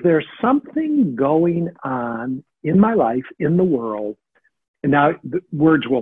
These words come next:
fail us here, but I'll just use some and we can explore them. "Is there something going on in my life, in my world,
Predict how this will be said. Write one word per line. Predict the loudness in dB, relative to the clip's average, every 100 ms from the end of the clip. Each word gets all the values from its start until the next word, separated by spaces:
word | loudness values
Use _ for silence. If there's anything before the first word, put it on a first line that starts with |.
| 2
fail | 2 2
us | -2
here, | -6
but | -2
I'll | -2
just | -2 0
use | 2 2
some | -2 -6
and | -6
we | -8
can | -12
explore | -18 -10 -8 -8
them. | -14 -20 _ _ _ _ _ _ -2
"Is | 2
there | 2
something | 2 2 4 4
going | 4 2
on | 0
in | 0
my | 0
life, | 0 -2 -4
in | -4
my | -4
world, | -6 -10 -14